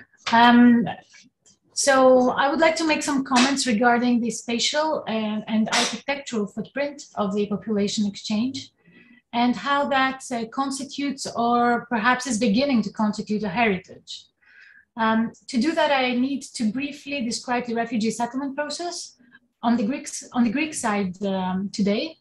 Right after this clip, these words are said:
although much of what I will talk about applies to the Turkish side as well. Uh, we know that, uh, at the most basic level, resettlement was divided into urban and rural.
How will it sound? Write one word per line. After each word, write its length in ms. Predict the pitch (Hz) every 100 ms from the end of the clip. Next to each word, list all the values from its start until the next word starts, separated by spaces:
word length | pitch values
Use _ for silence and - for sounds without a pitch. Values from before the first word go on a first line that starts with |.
| _ _
although 300 | 226 254 269
much 240 | 247 262 262
of 180 | 247 208
what 140 | 240
I 80 | 240
will 200 | 220 202
talk 300 | - 262 254
about 360 | 220 196 196
applies 520 | 190 - 220 208 208 -
to 120 | 214
the 80 | 196
Turkish 380 | 214 202 208 -
side 340 | - 196 190
as 120 | 190
well. 320 | 196 175 - _ _ _ _ _ _ _ _ _ _ _ _ -
Uh, 140 | 240
we 120 | 247 262
know 240 | 269 294
that, 240 | 262 - - 226
uh, 240 | 233 220 -
at 180 | 180 -
the 60 |
most 540 | 247 254 262 - - - 214
basic 360 | 196 254 254 -
level, 400 | 226 220 302 320
resettlement 640 | 233 208 233 254 254 254
was 120 | 233 226
divided 460 | 208 214 226 233
into 320 | 220 214 214 -
urban 280 | 226 226 220
and 140 | 208
rural. 460 | 214 247 269 320